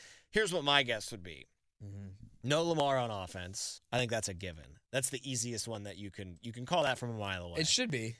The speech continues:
Speaker 1: No Roquan on defense. I think he's kinda like the, the quarterback. He is the quarterback of that defensive unit. I think he's their best player on the defensive side of the ball. No Roquan on the defensive side either.
Speaker 2: Okay.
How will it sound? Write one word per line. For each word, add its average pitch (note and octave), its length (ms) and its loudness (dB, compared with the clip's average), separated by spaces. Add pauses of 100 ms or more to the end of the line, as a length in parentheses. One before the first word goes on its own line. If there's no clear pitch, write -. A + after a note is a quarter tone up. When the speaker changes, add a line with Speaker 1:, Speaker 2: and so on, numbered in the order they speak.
(1040)
Speaker 1:
No D#3+ 300 4
Roquan C#3+ 460 4
on A2+ 160 0
defense. - 680 -10 (540)
I C#3 100 6
think D3 140 0
he's C#3+ 180 2
kinda C#3+ 260 2
like C#3 220 2
the, C3 260 2
the B2+ 140 -4
quarterback. D3+ 480 0 (240)
He E3 180 2
is F3+ 180 6
the D#3 100 2
quarterback C#3+ 480 4
of B2 80 0
that A2+ 160 2
defensive A2 440 -2
unit. D#3+ 380 4 (720)
I E3 80 6
think D#3+ 140 4
he's C#3+ 180 2
their C3+ 120 2
best B2 220 2
player D3+ 280 4
on D3 100 2
the C#3+ 60 0
defensive C#3 420 0
side C#3 200 4
of C3+ 40 2
the C3 60 0
ball. C3+ 320 2 (920)
No C#3+ 200 2
Roquan C3+ 400 2
on A#2 80 -2
the G2+ 60 -6
defensive F#2+ 440 -8
side E2+ 240 -8
either. B1 260 -16 (240)
Speaker 2:
Okay. E2 120 -14